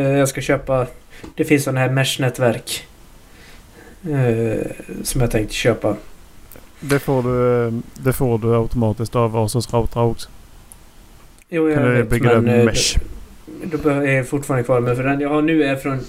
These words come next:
Speaker 1: är från tjugosjutton, så den har ju ett antal år på nacken. Så jag förstår om den inte riktigt orkar med längre. Eh, ja, det skulle ju vara om man köper en ny, eh, Asus och bara, eh,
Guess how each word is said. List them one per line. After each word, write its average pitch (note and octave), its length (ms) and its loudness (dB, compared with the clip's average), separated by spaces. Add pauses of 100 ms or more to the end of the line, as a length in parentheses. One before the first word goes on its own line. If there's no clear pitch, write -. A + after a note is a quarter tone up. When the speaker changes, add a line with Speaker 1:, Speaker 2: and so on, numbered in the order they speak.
(180)
Speaker 1:
är D#3 160 4
från B2 440 0
tjugosjutton, B2+ 840 0
så C#3 120 -2
den C3+ 160 0
har C3+ 180 2
ju B2 80 2
ett - 240 -6
antal C3+ 360 0
år A2+ 120 2
på A2 140 -4
nacken. A#2 400 -2 (340)
Så - 120 -4
jag B2 80 -2
förstår B2 240 2
om A#2 100 0
den A#2 160 0
inte A#2 200 -2
riktigt A#2+ 400 -4
orkar B2+ 340 0
med A#2+ 180 0
längre. A2+ 320 0 (2500)
Eh, C3+ 80 -4 (420)
ja, C#3 100 -2
det C3+ 80 2
skulle C3 240 -2
ju C3+ 60 2
vara D#3 140 6
om C3+ 80 2
man B2 100 -2
köper B2 220 0
en A2+ 60 -2
ny, A#2 260 0
eh, B2 220 -4 (140)
Asus C3+ 380 0
och A#2+ 80 0
bara, A2+ 340 2
eh, A2+ 340 -8